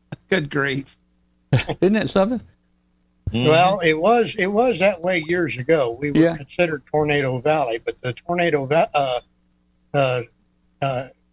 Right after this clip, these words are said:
Speaker 2: Torna-, yeah.
Speaker 4: Tornado Alley has
Speaker 2: Yeah.
Speaker 4: actually moved to the northeast.
Speaker 2: Yeah. Oh, yeah.
Speaker 4: And, uh,
Speaker 2: Yeah. Yeah, I think it has. Well,
Speaker 4: and you're wetter there than I have been here lately.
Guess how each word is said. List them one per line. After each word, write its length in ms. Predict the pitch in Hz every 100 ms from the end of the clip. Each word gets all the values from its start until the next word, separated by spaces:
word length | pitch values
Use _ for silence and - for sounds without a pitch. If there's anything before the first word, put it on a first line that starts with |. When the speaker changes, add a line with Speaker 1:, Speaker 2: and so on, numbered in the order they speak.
| _ _ _ _ _ -
Speaker 2:
Torna-, 340 | 156 151 139 -
yeah. 200 | 139 127
Speaker 4:
Tornado 360 | 156 160 156 139
Alley 340 | 151 160 131
has 100 | 120
Speaker 2:
Yeah. 160 | 139 120
Speaker 4:
actually 360 | 151 156 - -
moved 300 | 135 143 127
to 40 | 135
the 100 | 127
northeast. 580 | 147 143 160 170 - -
Speaker 2:
Yeah. 320 | 160 208 135
Oh, 180 | 139 151
yeah. 220 | 165 170
Speaker 4:
And, 180 | 139 135
uh, 40 | 123
Speaker 2:
Yeah. 180 | 147 151 _ _ _ _ _ _ _ -
Yeah, 200 | 131 143
I 40 |
think 220 | 131 147 135
it 80 |
has. 460 | 123 156 139 117 - _ _ _ _ _ _ _ _ _ _ _ _ _ _ _ _
Well, 220 | 160 185
Speaker 4:
and 80 | 185
you're 180 | 165 220
wetter 440 | 180 196 170 143 - _ _ _ _
there 320 | 151 214 180
than 120 | 139 139
I 160 | 160
have 300 | 147 147 135
been 160 | 139 135
here 280 | 117 214 151
lately. 420 | 113 117 120 135